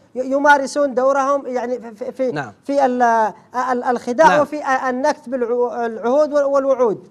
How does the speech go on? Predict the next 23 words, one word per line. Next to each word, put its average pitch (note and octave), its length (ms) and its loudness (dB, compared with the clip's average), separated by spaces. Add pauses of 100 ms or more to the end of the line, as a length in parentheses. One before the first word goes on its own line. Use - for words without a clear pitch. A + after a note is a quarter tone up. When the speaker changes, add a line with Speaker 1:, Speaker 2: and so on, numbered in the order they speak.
(120)
Speaker 2:
أستاذ G3+ 220 -4
فؤاد، E3+ 360 2
إلى G3+ 400 4
أي G#3+ 180 -4
مدى F3+ 400 0
يمكن F#3 500 -6
للإنقلابيين D#3 1040 -4 (300)
أن D3 160 -2
يلتزموا F3+ 540 -2
بهذه D#3 420 -4
القرارات، D3+ 600 2 (420)
آه، C3+ 240 -2
خصوصًا F3 340 -6
أن F3 180 -2
وفد E3+ 240 2
الشرعية E3 440 -4
حذر D#3 380 -4
من D3 140 -4
أي F#3+ 240 -6
تغيير F3 300 -6
في C#3 140 -12
جدول D#3+ 340 -4
الأعمال، C#3 500 -2